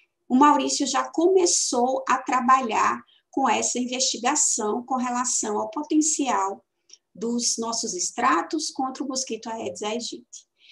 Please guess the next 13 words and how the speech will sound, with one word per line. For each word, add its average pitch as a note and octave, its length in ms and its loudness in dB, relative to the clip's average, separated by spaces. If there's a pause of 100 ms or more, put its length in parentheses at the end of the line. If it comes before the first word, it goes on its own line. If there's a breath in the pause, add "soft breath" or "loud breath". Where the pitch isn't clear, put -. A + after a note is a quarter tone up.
(200 loud breath)
Porém, D4 360 8
em C#4+ 40 12
dois C4 220 2
mil A#3 180 -2
e A3 100 0
dez, G#3+ 640 -2 (300 soft breath)
é, - 280 0
o A2 80 -4
Maurício G#2+ 440 -6
partiu - 720 -2
e C#4 60 0
nos C4+ 220 2
deixou B3+ 680 0